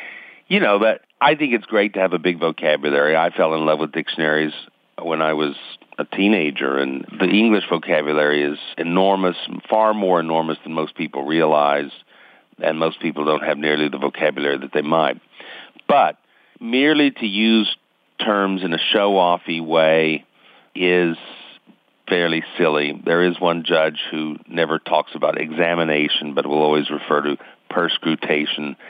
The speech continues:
and things like that, using words, resurrecting words from the Oxford English Dictionary that really have not been used for several hundred years. And that's kind of a preposterous, ostentatious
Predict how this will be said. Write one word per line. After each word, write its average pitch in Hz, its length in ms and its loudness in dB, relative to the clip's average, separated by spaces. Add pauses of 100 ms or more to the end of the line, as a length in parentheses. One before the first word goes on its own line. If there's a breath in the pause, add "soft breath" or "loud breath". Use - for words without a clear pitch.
(200 loud breath)
and 80 160 -2
things 85 260 -2
like 73 280 0
that, 71 300 0 (440 loud breath)
using 110 680 4
words, 90 400 2
resurrecting 92 680 -2
words 82 300 0
from 82 140 -10
the 82 80 -2
Oxford 80 380 -2
English 80 240 -6
Dictionary 78 500 -2
that 76 100 -4
really 78 260 0
have 73 100 -6
not 78 240 0
been 80 200 -2
used 80 340 0 (100)
for 73 280 2
several 76 340 -2
hundred 71 300 -6
years. 76 420 0 (640 loud breath)
And 92 120 0
that's 92 200 -2
kind 80 280 -2
of 71 80 -2
a 80 60 0
preposterous, 78 840 -2 (360)
ostentatious 78 800 -4